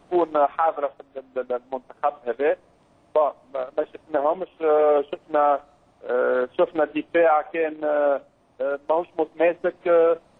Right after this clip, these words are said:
في خروج ممكن، آه، زوز ملاعبية من الدفاع،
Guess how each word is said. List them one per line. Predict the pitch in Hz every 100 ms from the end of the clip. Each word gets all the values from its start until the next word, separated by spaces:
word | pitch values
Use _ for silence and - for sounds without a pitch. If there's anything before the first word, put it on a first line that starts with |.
| _
في | - -
خروج | 349 370 349 339
ممكن، | 175 - 170
آه، | 165 165 156
زوز | 175 160 165
ملاعبية | 160 156 180 185
من | 156 151 151
الدفاع، | 147 - - 180 185